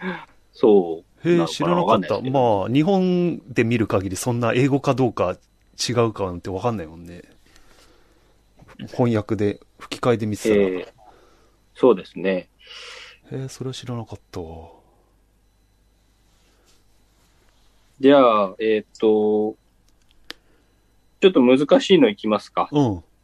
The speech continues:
Speaker 1: あ。いや、コメディ映画
Speaker 2: うんうん。
Speaker 1: の興行収入、歴代一位。
Speaker 2: えっとね。
Speaker 1: これ何でしょう？
Speaker 2: コメディね。
Speaker 1: 二千、二千十一年の映画で、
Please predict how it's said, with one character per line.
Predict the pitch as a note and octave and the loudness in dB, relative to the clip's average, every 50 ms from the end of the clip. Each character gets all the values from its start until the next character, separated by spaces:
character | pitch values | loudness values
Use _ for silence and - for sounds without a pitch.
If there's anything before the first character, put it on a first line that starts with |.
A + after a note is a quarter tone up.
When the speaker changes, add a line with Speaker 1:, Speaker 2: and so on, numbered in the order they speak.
| _ _ _ _ _ _ _ _ _ _ _ _ _ _ _ _ _ _ _ | _ _ _ _ _ _ _ _ _ _ _ _ _ _ _ _ _ _ _
Speaker 1:
あ。 | - A2 - - _ _ _ _ _ _ _ _ _ _ _ _ _ _ _ _ _ _ _ _ _ _ _ _ _ _ _ _ _ _ _ _ _ _ _ _ _ _ _ _ - | -4 -4 -4 -4 _ _ _ _ _ _ _ _ _ _ _ _ _ _ _ _ _ _ _ _ _ _ _ _ _ _ _ _ _ _ _ _ _ _ _ _ _ _ _ _ -6
い | G#2 | -6
や、 | - | -6
コ | - - D#3 D#3 | 0 2 4 6
メ | F#3 G#3 G#3 | 8 6 6
デ | F3+ G#3 | 8 8
ィ | G#3 G3 F#3 F3 - | 8 8 6 6 6
映 | D3+ D3 B2+ G2+ F#2 | 6 6 6 6 2
画 | F#2 D2+ - _ _ _ _ _ - | -4 -8 -10 _ _ _ _ _ -8
Speaker 2:
う | C3+ | -6
ん | |
う | C3 | -4
ん。 | A#2 G2+ G2+ G2 F#2 E2 _ _ _ _ _ _ _ _ _ - C3+ | -4 -4 -4 -6 -8 -8 _ _ _ _ _ _ _ _ _ 2 6
Speaker 1:
の | D3+ D#3 D3 - _ _ | 6 6 4 2 _ _
興 | _ - C3 A#2+ A#2+ | _ 4 4 4 6
行 | A2+ A2+ G#2+ G2+ | 6 4 4 4
収 | - - A#2+ G#2 G2 | 2 0 0 0 0
入、 | F#2 E2+ E2 D#2 D2+ - _ - | -2 -6 -10 -14 -16 -18 _ -2
歴 | G2+ F#2+ - A2+ | -2 -2 0 2
代 | G2+ G2 F#2+ F#2 F2 | 2 2 2 2 0
一 | F2 - - - - | -4 -6 -10 -4 -2
位。 | A2+ F#2+ - - _ _ _ _ _ _ _ _ _ _ _ _ _ _ - | 0 -2 -2 -4 _ _ _ _ _ _ _ _ _ _ _ _ _ _ -16
Speaker 2:
え | G2+ G2+ | -16 -16
っ | G2 _ _ _ _ _ _ _ _ _ | -16 _ _ _ _ _ _ _ _ _
と | - G2+ | -12 -10
ね。 | F#2 F#2 F2 E2 D#2 E2 - _ _ _ _ _ - | -8 -8 -10 -12 -14 -16 -20 _ _ _ _ _ -8
Speaker 1:
こ | - | -6
れ | G#2+ | -4
何 | G#2+ A2 A2 G#2 | -2 -2 0 0
で | G2 F#2+ | 0 2
し | - C#3+ | 4 4
ょ | C#3+ G#2 | 4 4
う？ | |
Speaker 2:
コ | - F#2+ | 4 0
メ | |
デ | - - | -4 0
ィ | |
ね。 | A2+ A2+ | 2 2
Speaker 1:
二 | A2+ | 2
千、 | - E3 E3 E3 D#3 D3+ - _ _ _ _ _ - | 6 4 4 4 4 -2 -8 _ _ _ _ _ 2
二 | C3 B2+ C3 | 2 4 6
千 | F3+ F#3 F3 C#3 | 6 6 6 6
十 | B2 C3+ C#3+ | 6 6 4
一 | D3 C#3 - E3 | 4 4 0 0
年 | D#3 C#3+ B2+ A#2 | 2 2 2 2
の | G#2+ G#2+ | 2 0
映 | G#2 G#2 | -2 -2
画 | G2+ G2+ G2+ | -2 -4 0
で、 | A#2 B2+ A#2+ - | 2 2 2 2